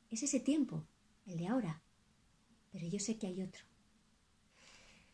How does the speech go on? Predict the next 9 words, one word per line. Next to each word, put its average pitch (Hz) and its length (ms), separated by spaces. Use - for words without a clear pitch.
Si 220 200
yo 302 180
pudiera 220 360
solamente 196 540
vivir 175 320
como 165 200
en 156 120
esos 214 240
momentos, 175 640